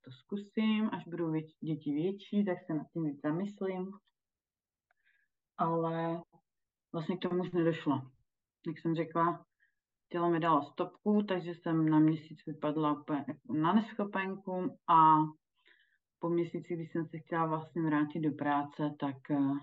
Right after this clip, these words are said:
mě znova, byla, byla jsem znova upozorněna,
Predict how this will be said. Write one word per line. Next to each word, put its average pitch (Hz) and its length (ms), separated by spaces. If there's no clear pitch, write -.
mě 156 180
znova, 143 420
byla, 165 220
byla 180 300
jsem 185 180
znova 180 300
upozorněna, 156 840